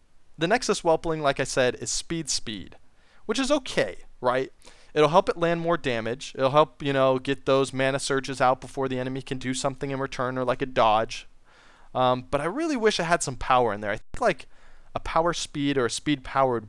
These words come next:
would be the ideal one for me, just to make Mana Surge punch a little bit harder.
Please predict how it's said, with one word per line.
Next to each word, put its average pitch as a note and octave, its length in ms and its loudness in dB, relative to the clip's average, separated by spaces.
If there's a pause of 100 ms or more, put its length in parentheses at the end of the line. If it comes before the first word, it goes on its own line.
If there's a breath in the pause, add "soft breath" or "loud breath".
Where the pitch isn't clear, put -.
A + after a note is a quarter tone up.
(140)
would C3 180 -6
be B2+ 100 -6
the A#2 100 -2
ideal B2+ 420 -4
one E3+ 200 -2
for E3+ 160 -6
me, F#3 280 -6 (500 soft breath)
just A#3 200 4
to A#3 60 -2
make G#3 200 0
Mana D#3+ 180 0
Surge C#3 320 -2
punch D#3 240 -2
a B2+ 60 -4
little C4+ 380 -4
bit G#3 160 0
harder. C3 520 0